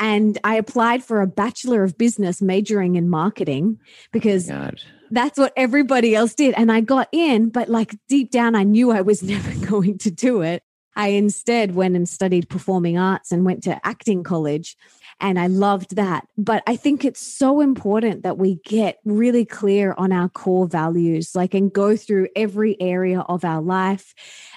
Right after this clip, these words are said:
Speaker 1: and we just distill what is important to us. Because then when we have them as our internal G P S, like our North Star, our guiding light,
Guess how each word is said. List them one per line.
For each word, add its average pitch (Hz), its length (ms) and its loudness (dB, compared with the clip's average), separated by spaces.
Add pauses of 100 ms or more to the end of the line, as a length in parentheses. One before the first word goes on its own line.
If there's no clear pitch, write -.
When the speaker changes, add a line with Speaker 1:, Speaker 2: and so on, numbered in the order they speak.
Speaker 1:
and 196 220 0
we 190 420 2 (400)
just 226 220 -6
distill 247 600 2
what 196 320 0
is 277 160 0
important 220 720 0
to 208 280 0
us. 165 520 -8 (280)
Because 233 340 0
then 254 280 2
when 302 220 4
we 233 160 2
have 196 360 -2
them 190 260 2
as 208 140 0
our 185 200 0 (420)
internal 202 540 2
G 190 220 -2
P 170 180 0
S, 214 220 -2
like 196 160 -6
our 180 140 -2
North 185 280 0
Star, 190 460 -2
our 185 140 0
guiding 175 480 0
light, 156 520 -2